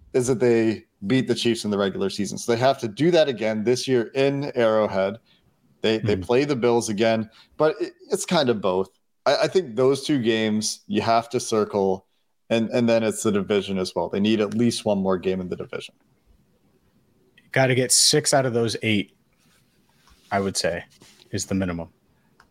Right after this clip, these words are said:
Speaker 1: A-, and then it's tough because their, uh, their N F C opponent this year includes the, the
Speaker 2: It,
Speaker 1: forty-niners at,
Speaker 2: if you
Speaker 1: uh,
Speaker 2: want, if
Speaker 1: San
Speaker 2: you want the
Speaker 1: Francisco.
Speaker 2: one seed, if you want the one seed, six out of eight. So
Speaker 1: Mm-hmm.
Speaker 2: four and two in the division, and then you beat the Chiefs and,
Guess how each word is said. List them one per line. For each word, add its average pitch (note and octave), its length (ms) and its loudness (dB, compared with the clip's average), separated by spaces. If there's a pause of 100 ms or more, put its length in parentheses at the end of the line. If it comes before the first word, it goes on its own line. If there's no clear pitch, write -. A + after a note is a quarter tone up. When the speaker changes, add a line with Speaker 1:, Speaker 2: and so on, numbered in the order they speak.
Speaker 1:
A-, C3 180 2
and D3 140 2
then D3+ 160 4
it's D3+ 200 -2
tough C3+ 220 2
because A#2+ 440 0
their, A2+ 260 0
uh, A#2+ 200 0
their B2 220 0
N B2 160 4
F A#2 120 0
C A2+ 180 0
opponent G2+ 380 0
this G2+ 240 -4
year F#2 280 0 (380)
includes G#2+ 720 0 (340)
the, G#2 200 0
the A2 120 -2
Speaker 2:
It, D3+ 80 -2
Speaker 1:
forty-niners F2+ 680 -4 (140)
at, G#2+ 180 4
Speaker 2:
if E3 180 2
you F3+ 100 4
Speaker 1:
uh, D#3 40 4
Speaker 2:
want, C#3+ 200 2 (140)
if D#3 160 2
Speaker 1:
San F3+ 80 0
Speaker 2:
you F3+ 100 6
want D3+ 220 4
the B2+ 80 2
Speaker 1:
Francisco. A#2 120 2
Speaker 2:
one A2+ 140 0
seed, - 420 -2
if C#3 160 0
you F3+ 100 4
want C#3+ 160 2
the A#2+ 60 -4
one A2 180 0
seed, G2 240 -2
six - 240 0
out F#2+ 140 2
of F2 100 -8
eight. E2 200 -6 (360)
So A3+ 140 0
Speaker 1:
Mm-hmm. - 60 -2
Speaker 2:
four C3+ 220 2
and B2 80 -2
two C3 100 0
in A#2+ 80 2
the A2+ 80 2
division, G#2 560 0
and G2+ 140 -2
then G2 100 0
you F#2 80 -2
beat F#2+ 180 -2
the F2+ 60 -10
Chiefs - 340 -6
and, F#2 120 -8